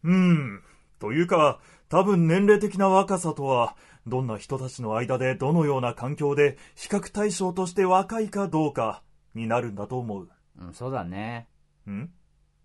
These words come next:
Speaker 2: 介護施設なんかでは、うん、六十代も若いかも。それなら学校だって、五年生に比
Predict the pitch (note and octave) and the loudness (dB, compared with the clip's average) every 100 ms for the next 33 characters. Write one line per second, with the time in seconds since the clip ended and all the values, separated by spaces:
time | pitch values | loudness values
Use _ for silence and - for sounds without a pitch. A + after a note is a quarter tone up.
0 | _ - F3+ A3+ A3+ A#3+ - B3 F#3+ - | _ -6 -4 -4 -6 -8 -10 -12 -12 -10
1 | A#2+ A2 G2 F#2 F2+ G2 G#2 E2+ - _ | -8 -8 -8 -10 -6 -4 -2 -4 -8 _
2 | _ _ F#2 G#2 A2 B2+ C#3 C3+ D#3+ A2+ | _ _ -12 -8 -4 -4 -4 -4 -4 -4
3 | B2 F#3+ C#3 A#2 B2 A#2+ - F#2 E2 D2 | -4 -2 0 -2 -6 -8 -10 -12 -12 -16
4 | _ _ _ - F2 A2+ E3+ A3+ A3 B2 | _ _ _ -20 -14 -6 -2 0 0 0
5 | G#2+ - C#3+ C#3+ D3 - A2+ G#2 D#2 _ | -4 -6 -4 -2 -4 -6 -8 -8 -10 _
6 | _ _ _ E2 F2+ A#2 D#3 A#3 B3 F#3 | _ _ _ -16 -10 -6 -4 -4 -4 -4
7 | D#3 C3 | -4 -4